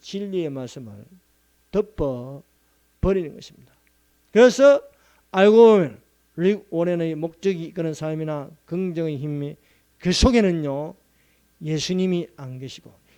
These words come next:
예수의 영, 그리스도의 영은 없고, 그 안에 있는 것이 무엇이냐? 미혹의 영, 귀신의 가르침이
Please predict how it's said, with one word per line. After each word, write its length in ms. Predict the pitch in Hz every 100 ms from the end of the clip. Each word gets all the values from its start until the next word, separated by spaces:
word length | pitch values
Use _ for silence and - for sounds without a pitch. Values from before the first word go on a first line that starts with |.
| _ -
예수의 640 | 165 220 220 214 226 202
영, 260 | 202 202 202 - _ _ _ _
그리스도의 680 | 185 254 - 294 277 269 226
영은 240 | 339 311
없고, 380 | 185 - 139 - _ _ _ _ _
그 100 | 214
안에 420 | 330 370 349 311 262
있는 280 | 302 392
것이 200 | 403 285
무엇이냐? 440 | 240 180 156 127 95 _ _ _ _ _
미혹의 580 | 151 196 262 262 208 165
영, 160 | 120 - _ _ _ _ _ _ _
귀신의 440 | - 143 165 165
가르침이 600 | 135 131 - 123 113 135